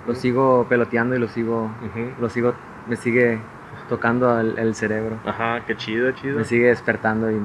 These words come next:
Speaker 1: y sigo, siem-, sigo soñando siempre.
Speaker 2: Ujú. Que eso es lo importante, ¿no? Para la hora de estar creando.
Speaker 1: Sí.
Speaker 2: O sea, es primero imaginar todo lo, lo que pudiera ser.
Speaker 1: Porque, pues, solo se vive una vez y, y,
Speaker 2: Ujú.
Speaker 1: y en un momento no,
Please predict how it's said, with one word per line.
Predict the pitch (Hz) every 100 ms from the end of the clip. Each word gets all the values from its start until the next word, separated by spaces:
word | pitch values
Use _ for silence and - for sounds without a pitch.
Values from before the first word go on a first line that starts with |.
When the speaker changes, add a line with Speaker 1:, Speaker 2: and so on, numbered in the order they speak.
| -
Speaker 1:
y | 113
sigo, | - 113 113 113 110 104 - - - - - - - - - - - - - - -
siem-, | - 123 120 -
sigo | - 123
soñando | 135 120 113 113
siempre. | 117 113 110
Speaker 2:
Ujú. | 107 120 117 123 - -
Que | -
eso | 113
es |
lo | 143
importante, | 123 107 120 131 139
¿no? | 139
Para | 131 120
la |
hora | 127
de | 127
estar | 131
creando. | 123 131 127 139 147 -
Speaker 1:
Sí. | - 110 110 127
Speaker 2:
O |
sea, | 127
es | 117
primero | 131 131
imaginar | 139 123 120 117 123 123
todo | 131
lo, | 127 113 98 95 - - -
lo | 107
que | 104
pudiera | 101 110 107 120
ser. | 123 120 117 - - - -
Speaker 1:
Porque, | 139 135 131 131 131 127 127 131 127 127 127
pues, | 139 131 - - - - - - - - - - -
solo | - 151 160
se | 143
vive | 147 170
una | 165 147
vez | 180 170
y, |
y, | 147
Speaker 2:
Ujú. | 135 135 -
Speaker 1:
y |
en | 131
un | 143
momento | 147 143 143
no, | 139 135 131